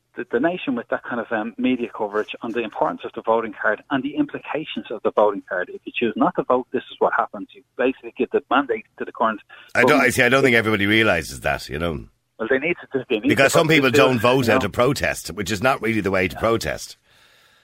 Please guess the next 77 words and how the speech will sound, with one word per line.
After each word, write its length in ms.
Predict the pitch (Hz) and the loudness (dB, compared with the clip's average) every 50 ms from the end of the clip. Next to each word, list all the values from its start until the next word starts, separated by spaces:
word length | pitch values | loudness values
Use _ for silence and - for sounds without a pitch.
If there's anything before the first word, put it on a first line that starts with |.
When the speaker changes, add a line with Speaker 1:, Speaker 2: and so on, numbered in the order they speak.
| _ _ _ _ - | _ _ _ _ -4
Speaker 1:
Uh, 100 | - - - | -2 0 2
Speaker 2:
You 60 | - | 2
Speaker 1:
there's 140 | - - - | 2 2 2
Speaker 2:
know. 40 | 262 | 0
Speaker 1:
ways 160 | 254 220 175 | -2 -2 -4
and 80 | 175 165 | -4 -4
means, 240 | 165 160 160 - - | -4 -4 -6 -6 -6
you 100 | 151 143 | -6 -4
know, 140 | 151 151 147 | -4 -4 -6
there's 120 | 151 - | -6 -6
ways 180 | 151 156 143 - | -4 -4 -4 -4
and 80 | 139 127 | -4 -4
means 160 | 127 127 120 - | -6 -6 -8 -10
of 60 | 113 - | -12 -12
doing 160 | 127 117 120 | -12 -10 -10
these 80 | 120 110 _ | -10 -12 _
things. 140 | - - 120 139 | -8 -4 -2 -2
I 60 | 156 | 0
know 180 | 175 175 175 | 0 0 -2
there's, 140 | 143 135 120 - - | -2 -4 -6 -8 -10
Speaker 2:
Yeah, 60 | 123 | -6
Speaker 1:
you 40 | 185 | -2
know, 100 | 220 208 180 120 | 0 2 2 4
Speaker 2:
you 40 | 104 | 2
can 60 | 104 113 | 2 2
Speaker 1:
there's 80 | - | 4
Speaker 2:
vote 140 | 131 127 127 | 4 4 4
for 80 | 156 151 | 4 4
Speaker 1:
pol- 40 | 98 | 4
Speaker 2:
Justin 300 | 117 117 113 - 98 98 | 4 4 2 2 0 -4
the 40 | 85 | 0
Turkey 320 | - 110 117 120 - 107 90 | 2 2 2 2 2 0 -2
if 80 | 73 | -2
you 100 | 76 82 | -2 0
want 200 | 80 90 104 104 | 0 0 0 -2
to, 100 | - 73 | -2 -4
you 120 | 67 71 80 | -4 -2 -2
know. 200 | 90 98 85 69 - _ _ _ _ _ _ - | -2 -2 -4 -6 -12 _ _ _ _ _ _ -16
Speaker 1:
Yeah, 100 | - - - - - - _ - | -14 -12 -10 -12 -12 -14 _ -18
yeah. 80 | - - _ - - - - - - - - | -18 -18 _ -18 -18 -18 -18 -18 -12 -4 0
Well, 140 | - 160 | 2 2
people, 300 | - - 226 233 - 202 - | 2 2 -2 0 0 0 0
you 80 | 170 | 0
know, 240 | 180 180 180 175 175 | 0 2 0 0 -2
if 80 | 165 - | -4 -2
they 80 | - | -2
wanna 220 | 175 202 208 175 147 143 135 | -2 0 0 0 -2 -2 -2
look 140 | 160 151 - - | -4 -4 -4 -4
at 60 | - | -6
the 100 | - 127 | -6 -6
historical 440 | 113 - - 139 131 139 120 - 123 | -4 -2 0 0 0 0 -2 -6 -10
situation, 300 | 110 - 120 110 131 135 | -10 -8 -8 -6 -6 -6
you 80 | 139 135 | -2 0
know, 220 | 135 135 131 139 | 0 0 0 -4
a 80 | - 170 | -8 -10
hundred 240 | - 330 156 143 120 | -8 -8 -8 -8 -6
years 240 | 117 127 139 131 - | -4 -2 -2 -4 -4
ago, 220 | - 110 110 107 - | -4 -6 -6 -6 -6
people 220 | 123 120 - 110 - - | -8 -8 -6 -8 -8 -4
fought 220 | - 107 117 110 | -4 -2 -2 -4
for 80 | - 110 | -4 -2
that 160 | 107 107 101 107 | -2 0 0 0
right 180 | 110 113 120 - | -2 -2 -2 -4
in 60 | 110 104 | -8 -10
this 100 | 104 - - | -10 -8 -8
country 260 | 117 110 - - 98 | -8 -8 -8 -8 -12
to 60 | - - | -4 2
be 60 | 104 | 2
able 120 | 104 107 - | 2 2 0
to 120 | - 98 | -4 -2
vote 240 | - 104 110 110 - - | 2 2 2 0 0 -4
for 100 | 110 98 | -6 -4
your 100 | 98 101 | -4 -4
own 120 | 104 107 | -6 -6
government, 360 | - 104 104 - 110 101 95 - - | -6 -6 -6 -6 -6 -12 -14 -12 -10
you 80 | 101 | -6
know. 180 | 107 117 117 | -6 -4 -6